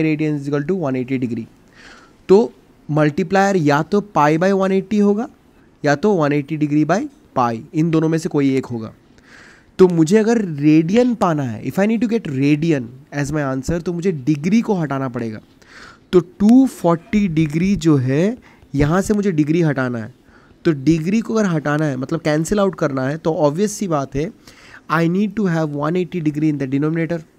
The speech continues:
और one eighty degree अगर यूज़ कर दिया तो बचा मेरा पाई, तो ऊपर में लिख दूंगा पाई।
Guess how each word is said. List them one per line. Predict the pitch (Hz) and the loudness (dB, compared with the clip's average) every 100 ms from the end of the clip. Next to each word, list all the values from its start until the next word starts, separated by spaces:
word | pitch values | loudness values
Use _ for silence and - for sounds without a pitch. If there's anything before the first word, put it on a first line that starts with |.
| _ _ _ - - _ _ _ - | _ _ _ -20 -20 _ _ _ -2
और | 151 | 2
one | 143 160 | 4 2
eighty | 170 160 | 0 0
degree | 143 139 | 0 2
अगर | 135 | 2
यूज़ | 131 160 156 | 4 2 2
कर | 156 | 0
दिया | 135 | 0
तो | 123 | -2
बचा | 123 123 139 | -2 -2 -2
मेरा | 139 | -2
पाई, | 143 180 180 127 - - - | 2 4 4 2 -6 -8 0
तो | 131 | 0
ऊपर | 123 131 | 2 0
में | 131 | 0
लिख | 123 | 0
दूंगा | 117 123 | -2 -4
पाई। | 131 160 151 | -2 -2 -2